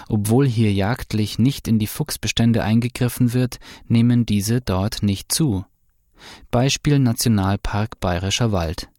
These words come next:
Hier würden Füchse im jagdfreien Teil über einen mehrjährigen Zeitraum beobachtet.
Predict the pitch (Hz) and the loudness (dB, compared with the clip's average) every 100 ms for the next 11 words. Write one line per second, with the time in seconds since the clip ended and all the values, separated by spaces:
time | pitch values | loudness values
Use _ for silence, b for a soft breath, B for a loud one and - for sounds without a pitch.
0 | _ _ _ - 104 123 123 110 107 - | _ _ _ -2 0 2 2 2 0 -2
1 | 143 - 113 - 107 101 107 - - 110 | -6 -2 -2 0 2 2 0 -2 -4 -2
2 | 104 101 - 117 120 - 117 - 127 123 | 0 0 0 0 2 2 -2 0 2 4
3 | 123 131 127 110 110 110 107 - 98 - | 2 2 0 -2 -2 -4 -4 -2 -2 -2
4 | 107 113 110 143 117 92 - 104 | 0 0 2 0 0 -2 -2 -4